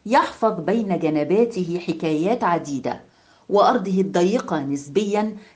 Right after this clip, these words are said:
تتنسم تاريخ شخصيات كان لها تأثيرها في التاريخ المصري،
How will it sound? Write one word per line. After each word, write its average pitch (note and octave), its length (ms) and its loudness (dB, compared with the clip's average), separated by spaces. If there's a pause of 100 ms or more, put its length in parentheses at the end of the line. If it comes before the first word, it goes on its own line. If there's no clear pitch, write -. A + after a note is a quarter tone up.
(100)
تتنسم A3 680 2
تاريخ G3 520 -2
شخصيات F3 800 -2
كان C#4+ 320 2
لها G3 340 2
تأثيرها F3+ 840 0 (280)
في - 80 2
التاريخ G3 600 0
المصري، E3+ 680 -4